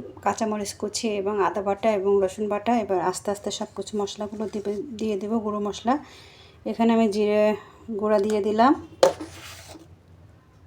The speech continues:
লবণ দিয়ে দিলাম। এগুলো সব মশলা একসাথে দিয়ে তারপরে সুন্দর করে কষানোর পরে আমি হচ্ছে ঝোলের পানি দিয়ে দেবো। এবার দিয়ে দিলাম হলুদ গুঁড়া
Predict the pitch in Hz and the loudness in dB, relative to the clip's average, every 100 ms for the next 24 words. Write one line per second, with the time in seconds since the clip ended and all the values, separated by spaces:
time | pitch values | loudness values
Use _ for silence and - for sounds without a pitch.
0 | - _ 202 208 208 214 214 214 202 202 | -20 _ 2 4 4 2 2 2 2 4
1 | 214 285 - - - - - - - - | 4 2 0 -18 -20 -20 -18 -18 -20 -20
2 | _ - _ _ _ - - - _ - | _ -20 _ _ _ -20 -20 -20 _ -20
3 | _ - - - - 208 226 226 220 214 | _ -20 -20 -20 -8 -6 -4 2 2 4
4 | 214 - 214 - 220 214 202 214 220 202 | 2 4 4 2 -2 -4 0 0 2 2
5 | 202 190 190 208 190 - 202 202 202 - | 0 -4 -2 -4 -4 -2 -4 0 -2 0
6 | 220 226 - 208 240 214 208 196 - 247 | -2 -2 -2 0 2 2 -2 -4 0 -2
7 | 247 - - - 208 202 202 202 196 185 | -2 -18 -20 -8 0 2 2 4 6 6
8 | 190 185 185 190 196 202 208 185 214 208 | 4 2 2 0 0 -2 -2 0 0 0
9 | 202 214 202 202 196 - 202 202 | 0 0 2 0 0 0 4 6